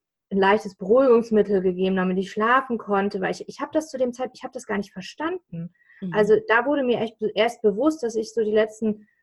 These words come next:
Speaker 1: zwei Monate haben wir halt noch zusammengelebt in dieser Wohnung. Und es war gerade so der Umschwung, da hatte ich gerade meine, meine neue Wohnung halt noch. Und als ich beim Arzt saß, war es halt so zwei Tage vorm, vorm Umzug noch.
Speaker 2: Wow.
Speaker 1: Und, ähm,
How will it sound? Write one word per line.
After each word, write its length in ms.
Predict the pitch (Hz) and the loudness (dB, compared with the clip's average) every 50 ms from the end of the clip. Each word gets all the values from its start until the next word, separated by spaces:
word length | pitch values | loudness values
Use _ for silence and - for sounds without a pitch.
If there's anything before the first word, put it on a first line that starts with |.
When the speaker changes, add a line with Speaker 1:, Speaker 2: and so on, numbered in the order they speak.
| _ _ _ | _ _ _
Speaker 1:
zwei 300 | - - - 220 226 247 | -12 -4 0 2 2 2
Monate 360 | 247 247 254 254 240 226 226 220 | 2 2 2 0 0 0 2 2
haben 100 | 220 220 | 2 2
wir 60 | 214 | 2
halt 100 | 214 208 | 2 2
noch 120 | 208 196 196 | 0 -4 -4
zusammengelebt 680 | - 196 208 226 254 269 240 220 208 196 190 190 190 | -4 -2 0 0 0 2 2 2 4 4 2 0 0
in 100 | 190 185 | -4 -4
dieser 220 | 175 190 190 185 | -2 -2 -2 -2
Wohnung. 560 | 196 247 277 277 233 208 208 226 262 311 302 _ _ _ _ _ _ _ | -2 -2 -2 -2 0 0 0 -2 -2 -6 -10 _ _ _ _ _ _ _
Und 140 | - 202 208 | -2 0 0
es 120 | 208 208 | 0 0
war 100 | 208 196 | -2 0
gerade 300 | 202 202 208 226 226 220 | 2 4 4 4 4 4
so 100 | 208 208 | 4 4
der 160 | 202 202 180 | 4 4 4
Umschwung, 420 | 202 247 262 - - - 226 214 208 | 4 2 2 0 -2 0 0 2 2
da 60 | 196 | 0
hatte 140 | 202 208 208 | 0 -2 -4
ich 80 | 196 | -4
gerade 220 | - 208 208 214 208 | -2 -2 0 0 0
meine, 340 | 202 196 202 196 190 190 196 | 0 0 0 -2 -2 -4 -4
meine 260 | 202 190 190 190 196 | -4 -4 -4 -4 -2
neue 320 | 196 196 202 196 196 190 | -2 0 0 0 0 0
Wohnung 420 | 196 240 277 285 277 254 247 233 226 | 0 -2 -2 -2 -2 -2 -2 0 2
halt 200 | 220 214 208 214 | 2 2 2 2
noch. 360 | 214 208 202 202 202 202 - | 2 2 2 2 0 -2 -6
Und 380 | - - 196 190 190 190 190 - - - | -8 -6 -4 -2 -4 -4 -6 -8 -14 -8
als 140 | - 190 190 | -8 -8 -8
ich 80 | 202 - | -8 -8
beim 180 | - 196 185 | -10 -8 -6
Arzt 320 | 190 190 196 220 226 - - | -2 0 0 0 0 -2 -2
saß, 300 | 214 208 202 208 208 - | 0 2 2 2 0 -2
war 80 | 196 | -6
es 80 | 196 - | -6 -4
halt 140 | 202 190 185 | -4 -6 -4
so 100 | 190 185 | -6 -8
zwei 220 | - - - 185 202 | -12 -8 -8 -8 -6
Tage 240 | - 214 196 185 | -4 -4 -6 -6
vorm, 240 | 185 - - 185 180 - 415 _ | -6 -8 -10 -10 -10 -10 -12 _
vorm 180 | - 190 185 - | -8 -6 -2 0
Umzug 540 | - 262 320 311 320 - - 160 156 - | 0 0 0 -2 -6 -8 -10 -10 -8 -8
noch. 260 | 165 165 175 190 262 - _ _ _ _ _ _ _ _ - | -6 -2 -2 -2 -2 -4 _ _ _ _ _ _ _ _ -14
Speaker 2:
Wow. 240 | 196 185 175 175 214 | -12 -10 -2 2 2
Speaker 1:
Und, 340 | 208 196 196 196 196 - - - - | 2 2 2 -2 -6 -10 -12 -10 -6
ähm, 580 | 190 190 190 190 190 185 185 190 185 185 185 | -2 0 0 0 0 0 0 -2 -2 -4 -6